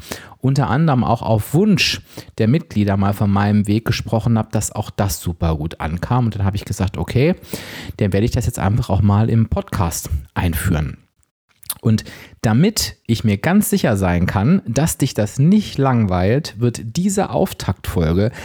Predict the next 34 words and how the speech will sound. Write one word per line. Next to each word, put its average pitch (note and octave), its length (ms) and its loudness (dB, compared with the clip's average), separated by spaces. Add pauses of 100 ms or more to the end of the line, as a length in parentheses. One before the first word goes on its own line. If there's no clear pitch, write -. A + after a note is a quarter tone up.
(160)
die - 120 -2 (100)
einzige F3+ 640 2
Folge B2 420 2
sein, G2+ 320 2
die G#2 160 2
wirklich C#3 540 -2
eine B2 380 0 (360)
offizielle D#3 720 2
Folge, G2+ 400 2
so G2+ 120 2
nenne F2+ 240 2
ich's - 200 -2
mal, C3+ 300 2
vom B2+ 220 0
Abspecken A#2+ 460 -2
kann A#2 160 0
jeder A2+ 240 0
Podcast - 640 -4
wird. A2+ 200 0 (460)
Alles C3+ 320 -2
andere B2 440 2
werden A2+ 320 2
Bonusfolgen F#2 640 0
sein. D#2 300 -4
Das D#2+ 180 -2
heißt, A2+ 180 -2
immer D3+ 300 0
wenn A#2 100 0
ich C3 140 -2
dich B2 160 -2
zu A#2 100 0
meinem B2+ 400 2
Weg B2 360 0
update, A2 680 0